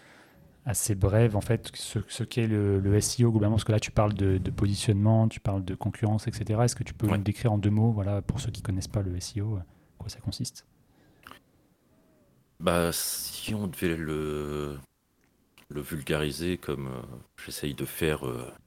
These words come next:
Speaker 2: régulièrement, euh, le S E O, en fait, c'est des, des techniques qui vont te permettre de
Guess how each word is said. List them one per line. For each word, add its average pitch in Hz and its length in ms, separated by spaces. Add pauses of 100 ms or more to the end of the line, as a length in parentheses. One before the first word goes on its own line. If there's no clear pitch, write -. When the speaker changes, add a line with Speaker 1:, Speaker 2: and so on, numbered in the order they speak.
Speaker 2:
régulièrement, 71 680 (840)
euh, 69 320
le 76 200
S - 260
E 80 60
O, 92 200
en 80 40
fait, - 240
c'est - 160
des, 67 440 (140)
des - 160
techniques - 580 (600)
qui - 120
vont 73 120
te - 160
permettre 73 500
de 67 680